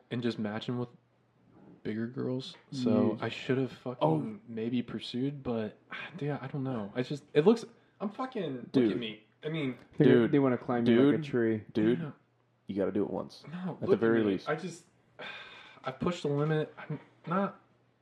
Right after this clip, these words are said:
Speaker 3: Do it once.
Speaker 1: I don't know.
Speaker 3: Listen.
Speaker 1: I, I got off Bumble too. Just
Speaker 2: Ho-,
Speaker 1: because.
Speaker 2: hold on, hold on, guys. Uh, I, we'll go, we'll go back to it. They're never gonna do it, but guys, please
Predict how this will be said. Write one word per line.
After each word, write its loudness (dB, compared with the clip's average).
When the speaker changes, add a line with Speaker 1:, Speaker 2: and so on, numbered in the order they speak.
Speaker 3:
Do 6
it 8
once. -8
Speaker 1:
I -16
don't -16
know. -14
Speaker 3:
Listen. 4
Speaker 1:
I, 2
I -2
got 4
off 4
Bumble -6
too. -10
Just -12
Speaker 2:
Ho-, 4
Speaker 1:
because. 2
Speaker 2:
hold 12
on, 4
hold 2
on, 2
guys. 2
Uh, 0
I, -2
we'll -2
go, 4
we'll 4
go 4
back 0
to 2
it. 2
They're -4
never -2
gonna 2
do 2
it, 0
but 0
guys, -2
please 2